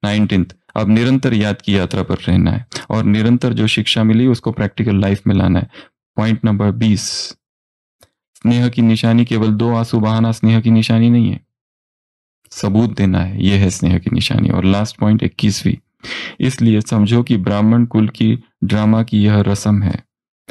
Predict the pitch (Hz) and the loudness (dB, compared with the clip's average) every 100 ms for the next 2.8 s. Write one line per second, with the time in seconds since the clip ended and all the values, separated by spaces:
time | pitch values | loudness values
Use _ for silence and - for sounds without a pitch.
0 | - 107 110 139 151 _ _ _ _ _ | -8 -4 0 -2 -2 _ _ _ _ _
1 | _ _ _ _ - - 110 - 110 107 | _ _ _ _ -8 -2 -2 0 0 0
2 | - 107 101 110 104 98 95 98 | -2 -2 0 0 0 2 0 -2